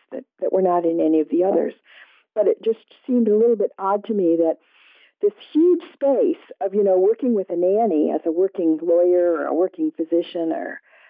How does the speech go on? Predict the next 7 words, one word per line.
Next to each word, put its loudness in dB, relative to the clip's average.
um, -6
you 2
know, 0
a -4
working -2
mom -2
that -4